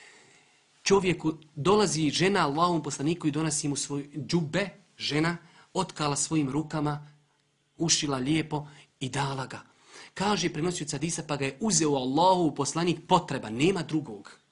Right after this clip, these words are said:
Pa ga Allahov poslanik obukao i krenuo u džamiju. Pa mu kaže jedan ashab,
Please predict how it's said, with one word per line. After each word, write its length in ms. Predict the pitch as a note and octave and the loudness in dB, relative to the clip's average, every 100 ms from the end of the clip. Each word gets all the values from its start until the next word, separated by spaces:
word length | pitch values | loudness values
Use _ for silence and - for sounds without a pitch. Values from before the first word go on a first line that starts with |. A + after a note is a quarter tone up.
| _ _ - - | _ _ -20 -10
Pa 120 | C3 | -4
ga 80 | C3+ | 0
Allahov 280 | D3 F3+ F#3+ | 4 6 4
poslanik 400 | E3 D#3+ E3+ D#3 | 2 0 -2 -2
obukao 680 | D#3+ E3+ F3 D#3+ E3 D#3+ D#3 | -4 0 -2 0 0 0 -2
i 100 | D3+ | -8
krenuo 320 | D3+ C#3+ C#3 | -4 -2 -2
u 40 | A#2+ | -4
džamiju. 460 | A2+ G#2+ G#2 F#2+ - _ _ _ _ _ _ _ _ _ - - - - | -8 -10 -12 -14 -20 _ _ _ _ _ _ _ _ _ -20 -20 -20 -8
Pa 100 | D#3 | -4
mu 120 | D3 | -2
kaže 380 | G#3 G#3 E3 D3 | -2 -2 0 0
jedan 260 | E3 D#3+ D3 | 0 0 -2
ashab, 480 | E3+ E3+ - E3 F3 | -2 -2 0 0 0